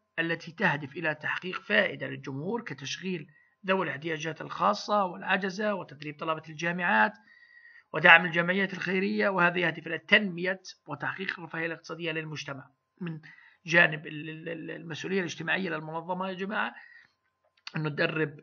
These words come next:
آه، طلاب الجامعات زي ما بتدربوا، موضوع ال-، ال-، ال-، المسؤولية الاجتماعية لها علاقة بتوظيف ذوي الاحتياجات الخاصة. في قانون إنه يجب إنه كل مؤسسة يا جماعة توظف، مش منة أو صدقة، آه، في قانون إنه،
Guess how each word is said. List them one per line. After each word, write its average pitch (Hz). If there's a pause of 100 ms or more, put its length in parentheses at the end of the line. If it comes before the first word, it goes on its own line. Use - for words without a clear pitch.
آه، 156
طلاب 160
الجامعات 160
زي 160
ما 147
بتدربوا، 175
موضوع 156
ال-، 156
ال-، 160
ال-، 143
المسؤولية 151
الاجتماعية 170
لها 160
علاقة 170
بتوظيف 165 (600)
ذوي 165
الاحتياجات 156
الخاصة. 170
في 175
قانون 165
إنه 165
يجب 175
إنه 165
كل 185
مؤسسة 175
يا 156
جماعة 165
توظف، 185
مش - (340)
منة 175
أو 156
صدقة، 151 (540)
آه، 175
في 202
قانون 190
إنه، 170